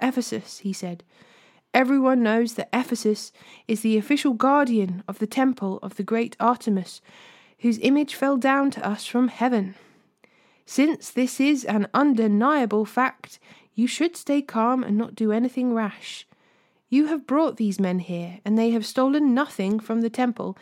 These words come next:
and have not spoken against our goddess. If Demetrius and the craftsmen have a case against them, the courts are in session, and the officials can hear the case at once. Let them make formal charges.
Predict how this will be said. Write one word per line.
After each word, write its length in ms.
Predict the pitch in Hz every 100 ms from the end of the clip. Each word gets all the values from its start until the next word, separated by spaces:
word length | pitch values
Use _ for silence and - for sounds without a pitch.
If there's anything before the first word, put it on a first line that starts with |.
| - -
and 140 | - 254
have 80 | 262
not 200 | 330 -
spoken 460 | - 294 311 220
against 460 | 196 220 233 214 220
our 180 | 220 214
goddess. 680 | 247 240 - - - - _ _ _ _ _ _ _ _ _ -
If 160 | - -
Demetrius 800 | 233 277 240 - 226 254 - - -
and 120 | 220
the 80 | 208
craftsmen 640 | 247 262 269 - 180 185 - - _ _
have 140 | 208
a 60 | 202
case 320 | 196 233 220
against 400 | 196 220 226 -
them, 240 | 180 190 202 - _ _
the 80 | 214
courts 400 | - 269 247 -
are 60 | 247
in 120 | 247
session, 520 | 247 220 - 226 233 _ _ _ -
and 120 | 208
the 60 | 208
officials 400 | 202 269 269 -
can 160 | 240
hear 320 | 226 240 262
the 120 | 254 202
case 340 | - 240 -
at 120 | -
once. 460 | 214 220 - - - - - - -
Let 220 | 220 -
them 180 | 226 233
make 220 | 247 -
formal 480 | - 302 294 208 185
charges. 720 | - 170 151 151 147 - -